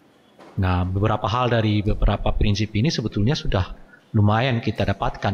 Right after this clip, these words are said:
gitu. Misalnya soal pelaksanaan yang tepat waktu, relatif pelaksanaan pemilu kita secara umum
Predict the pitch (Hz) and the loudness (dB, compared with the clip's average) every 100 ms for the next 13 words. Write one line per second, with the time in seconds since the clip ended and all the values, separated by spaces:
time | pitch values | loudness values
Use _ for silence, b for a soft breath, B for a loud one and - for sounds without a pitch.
0 | 90 85 - - - 95 117 131 110 92 | -4 -10 -20 -16 -10 -4 -2 0 -2 -2
1 | 95 98 _ _ B B B B 107 101 | -4 -6 _ _ B B B B -2 -2
2 | 113 107 104 101 - - 110 104 95 - | 0 2 2 0 -2 -4 -2 -2 -2 -2
3 | 139 135 104 - 131 131 113 101 - 104 | 0 2 0 0 -4 -4 -4 -4 -4 -2
4 | 101 101 104 104 104 98 - 104 127 - | 0 -2 -2 -2 -2 -2 -4 -2 -2 0
5 | 95 92 104 123 | -2 -2 0 0